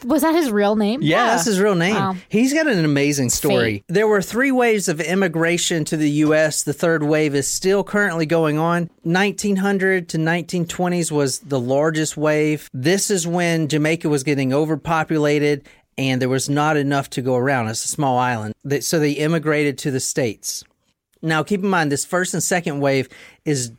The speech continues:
Speaker 2: pre-civil rights movement. So them coming here, they're getting treated like, you know,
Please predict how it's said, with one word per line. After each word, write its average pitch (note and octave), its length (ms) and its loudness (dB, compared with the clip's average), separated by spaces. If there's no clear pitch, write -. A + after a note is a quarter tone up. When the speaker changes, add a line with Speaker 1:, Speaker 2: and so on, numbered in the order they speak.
Speaker 2:
pre-civil F3 1000 0
rights C#3 540 -2
movement. A#2 540 -2
So B2+ 500 0
them D#3 300 0
coming E3+ 380 0
here, C#3+ 440 0
they're D3+ 280 0
getting C#3+ 320 0
treated C3+ 560 0
like, B2 580 -2
you B2+ 200 -4
know, G#2 300 -4